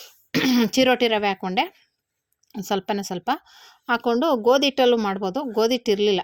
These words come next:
ಹಾಗಾಗಿ ನಾನು ಮೈದಾ ಹಿಟ್ಟನ್ನೇ, ಆ, ಹಾಕ್ಕೊಂಡಿದ್ದೀನಿ. ಇವಾಗ ಇದನ್ನು ನೀಟಾಗಿ, ಆ, ಮಾಮೂಲಿ ಚಪಾತಿ ಹಿಟ್ಟಿಗೆ ಕಲಿಸ್ತೀವಲ್ಲ, ಆ ರೀತಿ ಕಲಿಸ್ಕೋಬೇಕು. ಸ್ವಲ್ಪ ಸ್ವಲ್ಪ ನೀರು ಹಾಕ್ಕೊಂಡು, ಆ, ಚೆನ್ನಾಗಿ ಕಲಿಸ್ಕೋಬೇಕಾಗುತ್ತೆ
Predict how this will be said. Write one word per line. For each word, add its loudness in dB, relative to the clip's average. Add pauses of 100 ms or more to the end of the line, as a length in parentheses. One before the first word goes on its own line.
(160)
ಹಾಗಾಗಿ -6
ನಾನು -4
ಮೈದಾ -4
ಹಿಟ್ಟನ್ನೇ, -6 (220)
ಆ, -8
ಹಾಕ್ಕೊಂಡಿದ್ದೀನಿ. -8 (500)
ಇವಾಗ -4
ಇದನ್ನು -2
ನೀಟಾಗಿ, -4 (180)
ಆ, -8 (300)
ಮಾಮೂಲಿ -4
ಚಪಾತಿ -2
ಹಿಟ್ಟಿಗೆ -6
ಕಲಿಸ್ತೀವಲ್ಲ, -6
ಆ -2
ರೀತಿ -6
ಕಲಿಸ್ಕೋಬೇಕು. -10
ಸ್ವಲ್ಪ -8
ಸ್ವಲ್ಪ -10
ನೀರು -6
ಹಾಕ್ಕೊಂಡು, -8 (640)
ಆ, -6 (640)
ಚೆನ್ನಾಗಿ -4
ಕಲಿಸ್ಕೋಬೇಕಾಗುತ್ತೆ -4